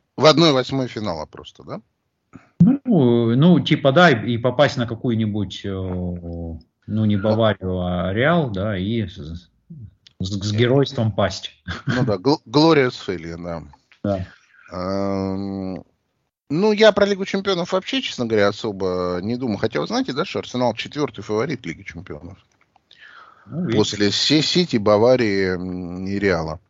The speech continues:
Speaker 1: Э, ну, я про Лигу Чемпионов, э, вообще не имею никакой задачи, потому что, м, главное, на самом деле, что самое неприятное может быть, это вылететь в, в одной восьмой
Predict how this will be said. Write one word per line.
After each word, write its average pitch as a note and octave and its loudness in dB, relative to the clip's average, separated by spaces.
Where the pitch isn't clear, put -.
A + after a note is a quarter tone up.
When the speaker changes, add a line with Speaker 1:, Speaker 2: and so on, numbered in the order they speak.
Speaker 1:
Э, F#2+ -10
ну, A#2+ -2
я F#3+ 6
про E3+ 4
Лигу F3+ -4
Чемпионов, E3 -4
э, B2+ -2
вообще C#3+ -2
не G#2+ 0
имею G2 0
никакой G#2 -4
задачи, B2 0
потому A2 -2
что, A2 -2
м, F2+ -6
главное, C3 6
на A#2+ -2
самом B2+ 0
деле, B2+ -2
что - -6
самое G2+ 0
неприятное B2+ -2
может G2 -4
быть, E2+ -10
это A#2+ 0
вылететь E3 -2
в, A#2+ 2
в A#2 -2
одной C#3+ 2
восьмой F3+ 0